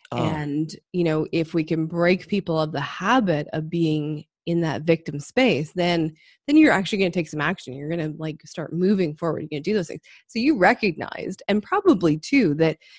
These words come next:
Speaker 2: it was painful enough. Like, sometimes the, the price point of a pa-, of a
Speaker 1: Yeah.
Speaker 2: package, whatever it is that you're doing,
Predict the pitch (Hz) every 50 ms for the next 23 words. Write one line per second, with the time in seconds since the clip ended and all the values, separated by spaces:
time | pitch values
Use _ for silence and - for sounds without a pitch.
0 | - _ - 214 233 226 247 277 277 - - 226 233 302 320 311 - - 175 160
1 | 156 151 139 - - - - 180 277 - - _ _ _ _ _ _ _ _ _
2 | _ _ _ - 208 208 - 359 381 381 403 311 240 202 175 185 170 170 - -
3 | 190 180 - - - 151 165 240 254 233 - - - 247 240 262 262 - 180 175
4 | 170 - - 180 - - 170 180 175 156 147 - 160 170 214 - 269 254 220 226
5 | 196 190 208 220 233 226 202 214 190 185 190 220 233